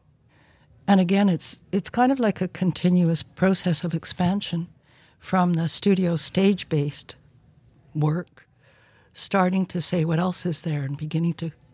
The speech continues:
cross into this dialogue with Indigenous artists and thinkers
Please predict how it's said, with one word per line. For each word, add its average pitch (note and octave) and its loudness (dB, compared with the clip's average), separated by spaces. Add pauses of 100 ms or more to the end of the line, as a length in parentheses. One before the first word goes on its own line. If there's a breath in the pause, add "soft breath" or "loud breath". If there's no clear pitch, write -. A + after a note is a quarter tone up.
(400)
cross E3+ 0
into D#3 -4
this E3+ -4
dialogue D#3+ -4
with D3+ -6 (240)
Indigenous E3 -2 (380)
artists D#3+ 0
and C#3 0
thinkers F#3+ -2